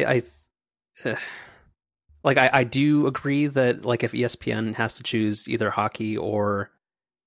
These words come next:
cornhole, cornhole does win. But that's, they, they need to figure that out.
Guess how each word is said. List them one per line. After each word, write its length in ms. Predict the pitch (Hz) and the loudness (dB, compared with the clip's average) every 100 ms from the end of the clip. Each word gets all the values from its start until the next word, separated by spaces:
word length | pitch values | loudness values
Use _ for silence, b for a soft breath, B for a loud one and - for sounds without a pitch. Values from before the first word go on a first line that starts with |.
| _ | _
cornhole, 520 | - 113 117 117 117 - _ _ | -2 2 2 2 2 -2 _ _
cornhole 360 | - 107 104 98 | -2 0 0 0
does 220 | 101 98 | -2 0
win. 360 | 110 110 143 - _ _ _ _ _ _ _ _ _ | -2 0 -4 -6 _ _ _ _ _ _ _ _ _
But 340 | 101 98 98 - _ _ _ _ | 0 0 -4 -8 _ _ _ _
that's, 600 | - - - - - - - _ _ _ _ _ _ | -8 -8 -8 -12 -12 -14 -20 _ _ _ _ _ _
they, 60 | 117 | -6
they 180 | - 104 | -4 -4
need 100 | 98 | -4
to 80 | - | -6
figure 200 | - 50 | -6 -4
that 100 | 50 | -4
out. 180 | - | -6